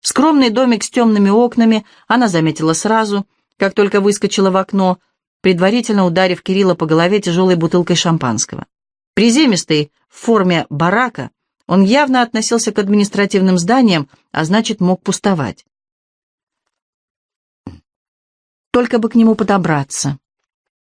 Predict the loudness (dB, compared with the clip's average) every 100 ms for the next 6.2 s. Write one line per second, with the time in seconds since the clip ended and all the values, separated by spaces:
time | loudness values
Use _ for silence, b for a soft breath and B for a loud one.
0 | _ 0 0 0 0 0 0 0 0 -2
1 | -2 -8 -4 0 0 0 0 2 4 2
2 | 0 -2 -2 -2 0 0 -2 -2 0 0
3 | 0 0 0 -2 -6 _ _ _ _ _
4 | _ -4 0 2 4 4 0 0 -2 -4
5 | -2 0 0 -2 0 0 2 2 0 -2
6 | -6